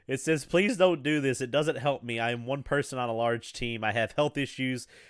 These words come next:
Seeing stuff like this is stress I don't need. It doesn't help the am-, the am-, the many amazing worker coworkers on the team."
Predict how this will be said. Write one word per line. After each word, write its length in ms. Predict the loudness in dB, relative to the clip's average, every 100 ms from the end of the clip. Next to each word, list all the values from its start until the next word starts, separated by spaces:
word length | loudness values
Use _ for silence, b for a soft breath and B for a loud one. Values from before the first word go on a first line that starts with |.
| -14
Seeing 360 | -2 0 0
stuff 260 | 0 -2 0
like 220 | -2 0
this 180 | -6 -4
is 100 | -8
stress 380 | -4 0 0 0
I 80 |
don't 260 | 0 -2 -4
need. 300 | -4 -4 -4 -10 -20 -12
It 160 | -6 -2
doesn't 280 | 0 -2 -4
help 260 | -2 -2
the 160 | -2 -4
am-, 180 | -4 -10 _
the 140 | -12 -10
am-, 220 | -8 -8
the 200 | -4 -2
many 420 | 0 0 0 -2 -4
amazing 640 | -4 -2 -2 -2 -6 -6
worker 400 | -6 -6 -6 -6
coworkers 480 | 0 0 0 -4 -6
on 100 | -8
the 60 |
team." 340 | -8 -6 -6